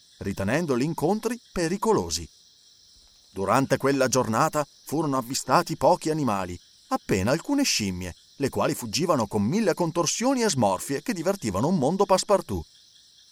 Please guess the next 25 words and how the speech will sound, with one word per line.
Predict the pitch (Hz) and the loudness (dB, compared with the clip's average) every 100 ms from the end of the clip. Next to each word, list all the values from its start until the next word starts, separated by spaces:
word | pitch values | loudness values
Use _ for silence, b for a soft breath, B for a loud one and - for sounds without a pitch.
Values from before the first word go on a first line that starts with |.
| - _ _ | -20 _ _
Un | 277 254 | 0 2
pensiero, | 147 120 - 117 95 87 | 4 2 2 0 0 -2
fra | 80 85 | -8 -4
i | |
molti | 92 160 143 127 | 0 0 2 0
altri, | 87 - 143 139 _ _ | 0 -2 -4 -4 _ _
rendeva | - 233 180 190 | -4 -2 2 2
inquieto | 127 - 220 113 - | 2 0 4 4 4
il | 98 | -4
giovane. | 85 113 87 85 73 _ _ _ _ _ - | -2 -2 -4 -6 -10 _ _ _ _ _ -2
Che | 302 | -2
cosa | - 98 80 190 | 2 0 0 -2
avrebbe | 143 160 180 | -2 -2 -2
fatto | - 85 - | -2 -4 -4
il | 196 | -4
signor | 185 175 170 | -4 -2 -4
Fogg | - 226 220 | 0 0 0
dell'elefante | 190 175 175 170 113 98 95 120 - _ | 0 4 4 6 2 2 -2 -4 -6 _
quando | - 123 | 0 2
sarebbero | 117 170 120 104 117 | 0 2 2 2 0
giunti | 165 214 | 0 0
alla | 190 147 | 2 2
stazione | - 151 175 202 180 | 0 -2 0 0 0
di | 160 | 0
Allahabad? | 95 92 92 87 80 | 0 -2 -4 -6 -6